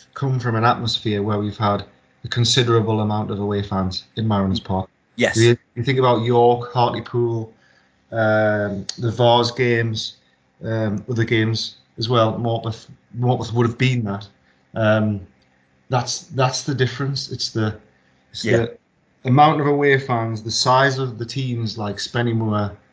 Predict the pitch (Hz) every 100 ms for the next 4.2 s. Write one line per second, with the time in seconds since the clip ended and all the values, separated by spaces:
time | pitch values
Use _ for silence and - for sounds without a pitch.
0 | _ 113 113 113 113 113 - 87 - 117
1 | 113 104 101 - 117 104 87 - _ _
2 | _ _ _ - 117 123 110 - 127 123
3 | 117 120 110 - - _ - 117 113 117
4 | 131 -